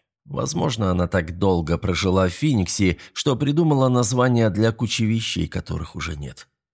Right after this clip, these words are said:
Голубой, серый, ясный, облачный, жизнь, смерть, безопасность. Она могла сказать, что небо голубое, и, возможно, оно и было голубым. Она могла сказать, что она в безопасности,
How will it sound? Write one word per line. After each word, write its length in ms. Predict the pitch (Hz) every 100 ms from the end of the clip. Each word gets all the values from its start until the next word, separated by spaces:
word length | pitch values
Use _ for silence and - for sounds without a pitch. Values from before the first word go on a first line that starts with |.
| _ -
Голубой, 540 | 82 78 95 82 -
серый, 520 | 113 - - 120 113
ясный, 880 | 95 85 - 107 113 - 101 95 - -
облачный, 760 | 113 101 95 90 - 95 87
жизнь, 580 | 80 87 107 107 87 85 _ _
смерть, 720 | - - 78 76 - - - _ _ _ -
безопасность. 920 | 110 87 - - - - - - - _ _ _ _ _ _ _ _ -
Она 160 | 110 107
могла 300 | 107 101 107
сказать, 480 | - 104 117 113 - -
что 240 | - - 120
небо 280 | 120 107
голубое, 580 | 104 110 110 107 160 127
и, 160 | 104 95
возможно, 720 | 104 101 117 139 117 127 127
оно 280 | 139 139 135
и 200 | - 131
было 400 | 120 160 185 104
голубым. 560 | 90 90 87 82 76 64 _ _ _ _ _ _ -
Она 240 | 147 185
могла 320 | 185 180 190 185
сказать, 560 | - 165 175 190 - - -
что 260 | - 160
она 240 | 156 160 151
в 80 |
безопасности, 1300 | 139 151 143 143 - 117 101 - 90 - - 101 92